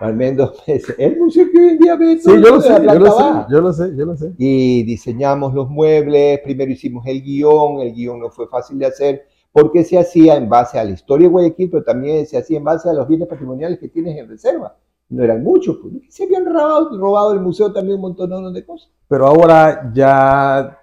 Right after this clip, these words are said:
Speaker 2: tú tienes un acervo cultural grande, creo que hasta, puedes decir hasta aquí nomás, pues, ¿no?
Speaker 1: Podría ser, pero mira los retos con el paso de los años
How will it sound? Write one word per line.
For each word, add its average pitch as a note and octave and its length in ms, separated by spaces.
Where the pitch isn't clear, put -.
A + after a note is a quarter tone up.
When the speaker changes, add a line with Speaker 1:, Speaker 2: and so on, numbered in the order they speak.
Speaker 2:
tú C#3+ 140
tienes D3 240
un C3 180
acervo B2 540
cultural A2 600
grande, A2 480
creo C3+ 240
que C#3 60
hasta, A#2 520
puedes C3+ 200
decir C3+ 300
hasta A#2+ 200
aquí C3+ 200
nomás, A2+ 380
pues, E2+ 140
¿no? A2+ 240
Speaker 1:
Podría F#3 420
ser, A3 200
pero E3+ 220
mira F#3 260
los C#3+ 200
retos E3+ 340
con B2 220
el A#2+ 80
paso D3 260
de C#3 80
los A2 180
años C3 300